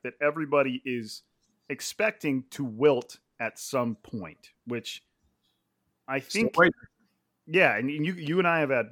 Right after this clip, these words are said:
Speaker 1: multiple conversations about this through text, and I, I think at this point he's,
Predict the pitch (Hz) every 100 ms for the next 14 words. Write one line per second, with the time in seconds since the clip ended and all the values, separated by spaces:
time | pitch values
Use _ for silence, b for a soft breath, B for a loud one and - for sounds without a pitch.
0 | 117 135 147 - 143 147 131 127 123 117
1 | 110 110 110 - 113 - - _ _ -
2 | 120 123 104 - - _ 127 117 110 107
3 | _ _ _ - 120 - 185 165 156 151
4 | - 156 151 - 123 127 110 -